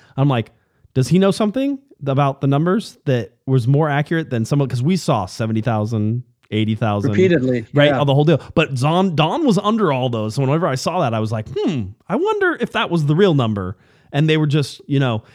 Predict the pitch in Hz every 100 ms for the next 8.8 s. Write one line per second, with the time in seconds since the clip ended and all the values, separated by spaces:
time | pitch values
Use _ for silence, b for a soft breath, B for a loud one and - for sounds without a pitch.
0 | b b - 226 262 233 233 208 165 170
1 | 180 160 143 113 160 160 - 110 101 _
2 | - 110 110 - 120 101 - - 120 113
3 | 113 110 127 214 - 120 147 151 190 175
4 | 247 220 165 - - 170 190 220 214 180
5 | 151 151 220 185 180 185 170 113 127 120
6 | 113 - 147 156 196 147 - 123 113 110
7 | 120 117 110 131 117 110 107 107 104 -
8 | 117 104 98 87 - 110 76 67